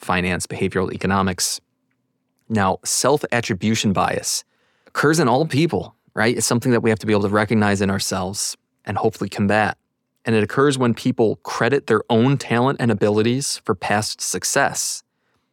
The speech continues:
while blaming their failures on bad luck. Okay? In other words,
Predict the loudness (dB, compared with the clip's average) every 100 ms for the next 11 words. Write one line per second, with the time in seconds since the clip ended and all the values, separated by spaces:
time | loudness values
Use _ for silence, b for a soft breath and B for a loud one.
0 | _ _ _ -2 0 0 0 2 4 4
1 | 4 4 2 2 2 4 4 2 0 -2
2 | -2 0 0 0 2 0 -2 -4 -2 -2
3 | -6 -18 _ _ _ _ _ _ _ _
4 | -14 -4 -2 2 0 0 -2 2 2 4
5 | 4 2 -2